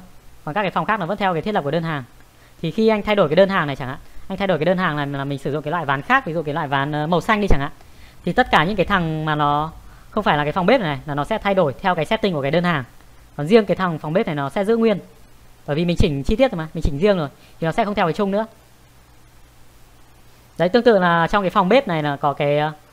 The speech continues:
ờ, có cái, ờ, tủ bếp dưới chẳng hạn. Tủ bếp dưới là anh sẽ không dùng cái loại, ờ, ờ, gỗ M D F trắng nữa, mà anh dùng cái loại Picomat đi.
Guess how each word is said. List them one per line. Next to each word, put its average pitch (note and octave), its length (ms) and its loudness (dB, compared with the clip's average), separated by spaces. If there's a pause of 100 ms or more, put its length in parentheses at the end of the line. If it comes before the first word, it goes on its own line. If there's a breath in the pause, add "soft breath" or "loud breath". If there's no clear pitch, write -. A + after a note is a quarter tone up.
(600 soft breath)
ờ, D3 460 -4
có D#3 80 -4
cái, D3 200 0
ờ, D#3 460 -2 (120)
tủ G3 100 2
bếp G3+ 180 2
dưới F#3 160 8
chẳng G3 140 0
hạn. E3 140 -6 (340)
Tủ E3 100 2
bếp G3 120 0
dưới F3 180 4
là F#3 80 -2
anh F#3+ 140 -2
sẽ G#3 160 -2
không G3 180 -2
dùng E3+ 140 -2
cái D#3 100 -4
loại, D3+ 200 0
ờ, C#3 280 0 (460 soft breath)
ờ, C#3 680 -4 (840)
gỗ G#3 140 0
M A3 60 4 (100)
D - 20 2
F A3+ 180 8
trắng E3 200 2
nữa, B3 160 -2 (220)
mà D#3+ 100 -4
anh F#3 100 -2
dùng E3+ 120 0
cái D3+ 80 -2
loại F3 120 -2
Picomat A3+ 420 4
đi. G#3 100 -4